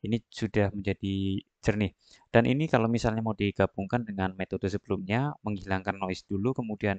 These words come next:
dinaikkan resolusinya juga bisa. Itu hasilnya akan lebih halus, karena kita akan menghilangkan noise dulu, kemudian kita tingkatkan resolusinya.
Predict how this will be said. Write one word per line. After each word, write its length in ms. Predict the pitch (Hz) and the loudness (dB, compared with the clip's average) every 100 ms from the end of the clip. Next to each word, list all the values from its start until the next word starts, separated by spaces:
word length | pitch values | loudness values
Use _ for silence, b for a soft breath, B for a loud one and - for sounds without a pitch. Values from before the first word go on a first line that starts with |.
| 95 | -4
dinaikkan 840 | 95 95 - _ _ 101 120 139 | -6 -8 -12 _ _ 0 0 0
resolusinya 500 | 120 113 104 98 107 | 0 0 -2 -2 -4
juga 240 | 131 98 92 | -4 -4 -4
bisa. 320 | 101 - 104 - _ b b | -2 0 0 -2 _ b b
Itu 240 | - 135 | -4 2
hasilnya 360 | 104 113 107 123 | 2 2 0 0
akan 160 | 117 107 | -2 -2
lebih 160 | 101 98 | 0 2
halus, 320 | 101 98 - _ _ _ _ | 2 0 -6 _ _ _ _
karena 320 | 101 98 123 | -2 0 0
kita 240 | - - 113 | -2 0 0
akan 160 | 117 110 | -2 -4
menghilangkan 440 | 101 98 95 98 | -4 -4 -4 -6
noise 240 | 95 95 - | -4 -6 -6
dulu, 320 | 90 104 147 - _ b b - | -6 -4 -4 -8 _ b b -6
kemudian 440 | 104 101 95 110 139 | -2 0 2 0 0
kita 280 | 117 127 135 | -2 -2 -2
tingkatkan 520 | 117 104 - 123 127 | -2 -2 -2 -2 0
resolusinya. 680 | 117 101 117 101 - 107 | -2 -2 -4 -4 -4 -2